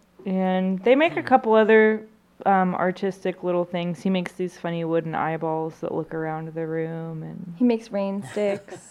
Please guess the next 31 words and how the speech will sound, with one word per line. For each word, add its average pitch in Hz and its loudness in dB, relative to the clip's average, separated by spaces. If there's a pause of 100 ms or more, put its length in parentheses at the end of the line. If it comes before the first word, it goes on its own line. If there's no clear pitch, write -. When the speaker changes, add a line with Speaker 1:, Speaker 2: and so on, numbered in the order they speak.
(240)
Speaker 1:
they 233 4
Speaker 3:
which 233 10
Speaker 1:
have 247 10
Speaker 3:
are 262 10
Speaker 1:
an 254 8
art 202 10
Speaker 3:
amazing. 185 -6
Speaker 1:
gallery 240 10
that 220 4
shows 208 0
children's 208 0
art 190 4
and 180 -2
adult 170 -2
art. 175 -2
It's - -14
really 165 -2
sweet. 160 -6
You 165 -4
can 165 -8
buy, 160 0
like, 156 -2
eight 156 -4
dollar 156 -2
drawings 151 -8
by 151 -4
people 160 -10
in 160 -8
fourth 151 -10
grade, - -6
and 170 -14